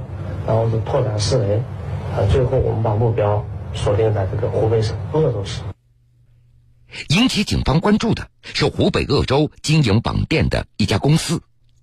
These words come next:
Speaker 2: 在这家名为“海鱼地标”的电商主页上，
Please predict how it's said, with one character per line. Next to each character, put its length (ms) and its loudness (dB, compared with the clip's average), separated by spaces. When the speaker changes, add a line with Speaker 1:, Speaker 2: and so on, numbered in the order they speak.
Speaker 2:
在 120 2
这 140 2
家 140 0
名 200 4
为 280 2
“海 220 0
鱼 220 2
地 200 2
标” 220 2
的 200 -2
电 180 4
商 240 2
主 160 -2
页 140 2
上， 220 -4